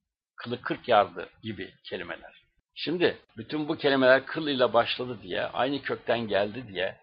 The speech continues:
tek bir anlama mı sahiptir? Birisi böyle bir mantıkla Türkçe'ye sözlük uydursa ne diyeceğiz yani? "Oh maşallah çok iyi yapmış." mı diyeceğiz yani? Ne yazık ki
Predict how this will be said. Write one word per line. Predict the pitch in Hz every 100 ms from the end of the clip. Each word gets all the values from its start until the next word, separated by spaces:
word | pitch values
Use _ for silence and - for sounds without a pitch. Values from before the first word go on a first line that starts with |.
| _ -
tek | - -
bir | 87 -
anlama | 107 104 147 151
mı | 101 - - -
sahiptir? | 82 - _ - - - _ _ _ _ _ _ -
Birisi | 113 139 - 143
böyle | 107 135 139
bir | 113
mantıkla | 104 101 104 135 101 92
Türkçe'ye | - 117 - 110 90 - _
sözlük | - 117 110 107 - -
uydursa | 95 85 - - 143 151 _ _ _ _ -
ne | 120
diyeceğiz | 101 95 - 90 -
yani? | 82 85 -
"Oh | 113 95
maşallah | 110 110 - 95 95
çok | - 104 -
iyi | 107
yapmış." | 104 92 160 170 -
mı | 87
diyeceğiz | - - - -
yani? | - - - _ _ _ _ 110
Ne |
yazık | 143 185 190 -
ki | 90 90